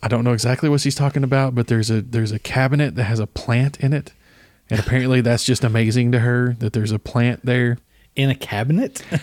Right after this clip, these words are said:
Speaker 1: It's probably fake.
Speaker 2: Probably.
Speaker 1: But she was just enthralled by the fact that there was a plant in that cabinet,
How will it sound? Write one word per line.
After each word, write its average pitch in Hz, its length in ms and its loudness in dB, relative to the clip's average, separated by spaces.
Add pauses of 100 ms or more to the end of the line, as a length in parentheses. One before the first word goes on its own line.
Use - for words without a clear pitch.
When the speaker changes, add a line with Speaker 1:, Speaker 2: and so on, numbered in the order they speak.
(280)
Speaker 1:
It's - 140 -2
probably 123 380 -2
fake. - 420 -2 (380)
Speaker 2:
Probably. 170 680 0
Speaker 1:
But 123 320 2 (400)
she 131 220 2
was 120 200 0
just 123 240 2
enthralled 123 440 2
by 120 140 2
the 117 120 2
fact 117 280 0
that 110 120 0
there 135 160 0
was 117 140 2
a 113 80 0
plant 120 400 0
in 120 100 2
that 117 180 -2
cabinet, 117 460 -2